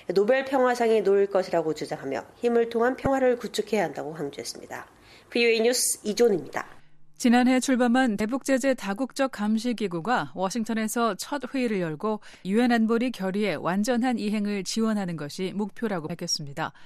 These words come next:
Speaker 2: 제재 전문가는 참여국들이 대북 제재 이행 의지를 재확인한 점이 성과라고 평가했습니다. 조상진 기자입니다.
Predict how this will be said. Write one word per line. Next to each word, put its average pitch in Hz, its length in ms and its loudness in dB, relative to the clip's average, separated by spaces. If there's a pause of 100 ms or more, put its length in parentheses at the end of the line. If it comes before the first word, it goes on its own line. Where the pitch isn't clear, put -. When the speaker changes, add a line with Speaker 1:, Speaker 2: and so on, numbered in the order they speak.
(480)
Speaker 2:
제재 220 300 2
전문가는 214 800 0
참여국들이 247 1000 -2
대북 190 360 -4
제재 233 260 0
이행 214 380 0
의지를 196 480 -2 (180)
재확인한 214 640 -2
점이 185 300 -4
성과라고 208 540 -2
평가했습니다. 156 800 -8 (220)
조상진 214 560 -4
기자입니다. 139 540 -12